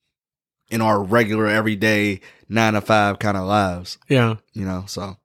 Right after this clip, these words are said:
Speaker 2: That's
Speaker 1: I, I
Speaker 2: true.
Speaker 1: think that's the biggest pull to it. Um, I mean, not to mention the, the,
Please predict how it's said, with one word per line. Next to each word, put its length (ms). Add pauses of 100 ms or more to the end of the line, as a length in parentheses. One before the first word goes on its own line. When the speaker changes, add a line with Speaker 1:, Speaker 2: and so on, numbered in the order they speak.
(140)
Speaker 2:
That's 300
Speaker 1:
I, 40
I 40
Speaker 2:
true. 80
Speaker 1:
think 160
that's 260
the 100
biggest 540
pull 340
to 200
it. 180 (440)
Um, 380 (340)
I 60
mean, 160
not 180
to 80
mention 420
the, 120
the, 420